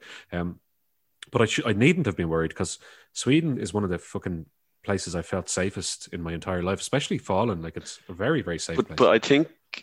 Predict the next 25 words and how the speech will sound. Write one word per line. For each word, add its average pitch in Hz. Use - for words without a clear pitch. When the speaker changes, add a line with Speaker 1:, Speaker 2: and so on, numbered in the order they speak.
Speaker 2:
maybe 95
later 80
on 90
we'll, 73
it'll 82
get 85
a 78
bigger 82
mention, 82
but 80
I 85
think 127
it 117
ended 85
up 87
after 71
years 80
of -
experiencing 78
the -
festival -
being 85
the 67
epitome 82
of -